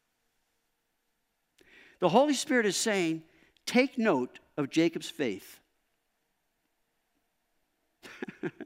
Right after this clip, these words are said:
Blows my mind. When he was dying, he blessed each of the sons of Joseph and worshiped leaning on the top of his staff. That's the marker. And so,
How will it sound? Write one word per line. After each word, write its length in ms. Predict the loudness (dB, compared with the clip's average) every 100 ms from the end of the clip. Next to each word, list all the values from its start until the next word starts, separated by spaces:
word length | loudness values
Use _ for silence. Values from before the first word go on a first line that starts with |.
| -20 -20 -20 -6
Blows 260 | 0 0 0
my 160 | -2
mind. 540 | 0 0 -2 -4 -6 -12 -20 _ _ -20 -20 _ -2
When 260 | 4 8
he 160 | 8 10
was 180 | 8 6
dying, 800 | 6 6 6 2 2 0 -6 -14 _ _ _ _ _ _
he 220 | 0 2
blessed 600 | 2 6 8 10 8 0 -6 4
each 360 | 6 6 4
of 180 | 0 2
the 80 | 2
sons 400 | 2 4 4 2
of 100 | -4
Joseph 500 | 2 4 4 0 -4 -2
and 240 | 0 2
worshiped 460 | 2 0 0 -4 -6 _ _
leaning 560 | 4 6 8 8 6 2 -6 -6
on 100 | -4
the 80 | -4
top 420 | -2 0 -2 -6 -16
of 80 |
his 100 | -12
staff. 440 | -12 -10 -10 -12 -20 _ _ _ _ _ _ _ 0
That's 320 | 2 2 0
the 100 | -2
marker. 480 | 0 -2 -6 -18 -20 _ _ _ _ _ _ _ _ _ _ _ _ _ _ _ _ _ _ _ _ _ -16 0
And 160 | 2 4
so, 460 | 8 8 8 4